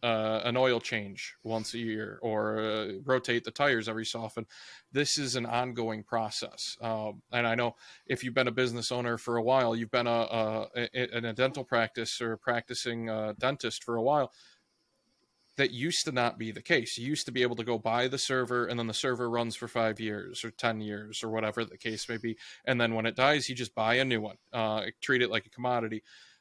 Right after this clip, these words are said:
The reality is, though, we live in a data-centric world, and it's, it's not about the server so much anymore and securing the server as it's about securing what's held within the server. Um,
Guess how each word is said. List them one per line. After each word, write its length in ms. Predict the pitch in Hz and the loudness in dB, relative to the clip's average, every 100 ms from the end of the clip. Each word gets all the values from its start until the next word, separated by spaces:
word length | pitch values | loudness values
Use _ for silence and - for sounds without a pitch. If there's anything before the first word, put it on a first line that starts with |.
| _ _ _ | _ _ _
The 140 | 127 127 | -4 0
reality 540 | 123 135 131 123 131 | 2 4 4 2 0
is, 180 | 156 135 | 0 -2
though, 160 | 117 120 | -2 0
we 160 | 127 | 0
live 200 | 127 127 | -2 0
in 80 | 120 | 0
a 80 | 107 | -2
data-centric 840 | - 113 123 113 - 113 - 107 | -2 2 2 2 0 -2 -4 -6
world, 340 | 120 110 98 - _ _ | -2 -2 -4 -16 _ _
and 100 | 120 | -2
it's, 260 | 117 - - 127 123 | -2 -4 -8 -6 -6
it's 240 | 117 - 107 | -4 -8 -6
not 320 | 110 117 151 | 0 2 2
about 460 | 147 120 123 127 - _ _ _ _ _ - | 2 2 4 2 0 _ _ _ _ _ -8
the 520 | 127 120 117 113 110 - | -2 0 0 0 -4 -4
server 720 | - 135 123 131 165 180 - _ _ _ _ | -2 2 0 2 -2 -2 -8 _ _ _ _
so 160 | - 160 | -2 0
much 240 | 160 160 | 0 0
anymore 400 | 165 156 151 151 | 0 0 0 -2
and 100 | 135 | -2
securing 400 | 113 110 135 120 | -6 -4 -2 -2
the 60 | 113 | -4
server 420 | - 127 127 139 | -4 -4 -4 -4
as 160 | 120 110 | -4 -4
it's 300 | 107 - - 123 | -4 -6 -6 -2
about 260 | 127 123 | 0 0
securing 720 | - - - - 151 151 143 127 - - - | -2 -6 -6 -4 -2 -2 -4 -10 -20 -20 -4
what's 240 | 135 - | -4 -4
held 480 | - 139 135 120 113 | -2 0 0 0 -2
within 520 | 120 - 143 135 117 | -4 -4 -6 -4 -4
the 100 | 110 | -6
server. 460 | - 117 110 - - _ - - - - | -4 -4 -4 -10 -20 _ -20 -20 -8 0
Um, 380 | 110 104 107 | 2 2 -2